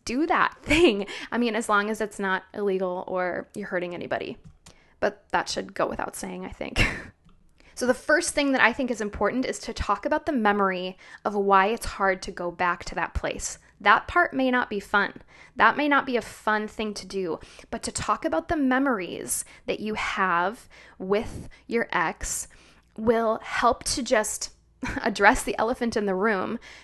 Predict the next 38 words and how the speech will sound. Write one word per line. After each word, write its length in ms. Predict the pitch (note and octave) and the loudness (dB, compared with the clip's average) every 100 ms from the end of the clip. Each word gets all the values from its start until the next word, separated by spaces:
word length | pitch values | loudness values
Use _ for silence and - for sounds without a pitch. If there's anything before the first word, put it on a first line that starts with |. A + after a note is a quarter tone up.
| - | -12
talk 360 | - - B3+ C4+ | -8 0 0 2
about 520 | C4 G3+ F#3+ - G#3+ | 0 4 4 2 -6
the 80 | G3 | -12
thing 280 | - G#3+ G3+ | -8 -6 -4
that's 380 | F#3 - - _ _ - - | -6 -8 -14 _ _ -8 -2
obvious. 720 | G#3 A#3 G3+ - - - - _ _ _ - | 0 0 -2 -4 -6 -8 -8 _ _ _ 0
We're 180 | A3+ D4 | 6 6
reclaiming 520 | E4+ E4 C4 D4 C#4+ | 4 2 0 2 2
this 180 | G#3 - | 0 -2
place 320 | - C#4+ - | 0 0 0
because 560 | - G#3+ - - A#3+ A3 | -6 -10 -2 4 4 4
it's 160 | A3+ - | -4 -2
hard, 380 | - B3+ F3 - - - | 2 2 2 -2 -18 -12
because 300 | A3 A#3+ B3+ | -6 -2 0
I 80 | B3+ | 0
have 140 | A#3+ | -2
a 40 | |
memory 540 | A3+ A3 A#3 G3+ F#3+ G3 _ | -2 -2 -2 -4 -6 -10 _
that's 160 | - - | -8 -8
painful. 580 | - G#3 A#3+ - - - _ _ | -6 -4 -4 -2 -4 -6 _ _
So 160 | - A#3 | -8 -6
get 320 | G3 A3+ - | -2 -2 2
that 160 | - | 0
part 320 | - A#3+ A3+ - | 4 2 2 6
out 160 | G3 G#3+ | 6 8
of 80 | C#4 | 6
the 80 | |
way, 400 | B3+ G#3 G#3 G#3+ - - - | 8 8 6 2 -6 -6 -2
talk 260 | - A3 | 0 0
about 280 | A#3+ A#3 A3+ | 4 4 6
it, 180 | A3+ - | 2 0
address 520 | - F#3+ G3 F#3+ G#3+ - | -6 -4 0 0 2 -2
it, 200 | A#3 - - - | -2 -4 -20 -20
talk 260 | - - A3 | -8 -4 0
about 160 | A3 - | 0 0
how 140 | G3+ | -2
you're 200 | F#3+ F3+ | -2 -4
feeling, 800 | - - - C4+ C#4 C4+ C4 C#4 | -10 -12 -2 0 2 2 2 0